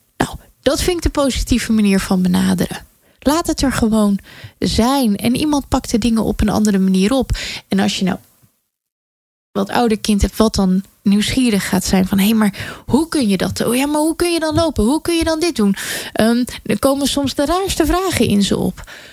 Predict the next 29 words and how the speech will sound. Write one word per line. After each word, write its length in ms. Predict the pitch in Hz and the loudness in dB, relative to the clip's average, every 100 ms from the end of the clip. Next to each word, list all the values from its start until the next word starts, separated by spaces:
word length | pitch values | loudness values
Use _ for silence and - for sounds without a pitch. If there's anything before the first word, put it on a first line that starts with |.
| - _ | -20 _
Ehm, 180 | - 190 - | -4 -4 -2
ja, 180 | 196 185 | -4 0
dan 200 | 214 285 | 0 0
is 140 | 294 | 0
het 120 | 262 | -2
de 80 | 240 | -2
vraag: 380 | - 214 220 - | -4 -2 -2 0
in 100 | 196 | 0
welke 260 | 214 285 | 0 0
situatie 840 | 294 - 247 233 214 220 - - 190 | -2 -2 0 0 2 0 0 -2 2
ben 260 | 190 190 | 2 2
je? 160 | 185 185 - - - | 2 0 -6 -16 -20
Ben 340 | _ 180 226 254 | _ 0 2 0
je 80 | 233 | 0
in 140 | 208 | 0
de 80 | 196 | 0
gelegenheid 640 | - 202 196 - 196 196 | 0 0 0 0 0 0
om 100 | 190 | 0
iemand 200 | 214 196 | 2 2
te 80 | 196 | 0
zeggen, 180 | 190 - | -2 -2
"Nou, 120 | 220 - _ _ _ 226 | -4 -6 _ _ _ -14
ik 80 | - | -2
heb 180 | 220 202 | -2 2
hier 180 | 202 196 | 0 2
een 100 | 185 | 2
heel 180 | 202 196 | 4 2
nieuwsgierig 520 | 190 - 202 180 - | 0 0 0 0 -2
kind. 280 | 214 180 | 0 0